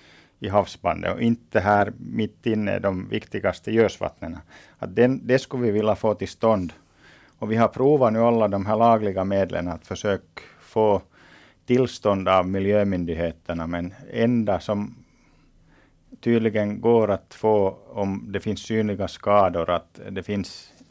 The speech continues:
skador på träd. Här var en sommargäst i Ärsta nu då, ni har alla läst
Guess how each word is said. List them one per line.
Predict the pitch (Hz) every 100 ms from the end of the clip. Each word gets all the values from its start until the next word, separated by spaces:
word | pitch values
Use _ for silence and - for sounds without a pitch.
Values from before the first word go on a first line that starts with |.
| - - _ _ - 107
skador | - 110 104 101
på | 101
träd. | - 107 90 78 85
Här | 101
var | 92 92
en | 92 113
sommargäst | - 101 92 92 90 - 104
i | 98
Ärsta | 113 95 - - 82
nu | 85
då, | 85 85
ni | 87
har | 87 92
alla | 92 90
läst | 87 85 - _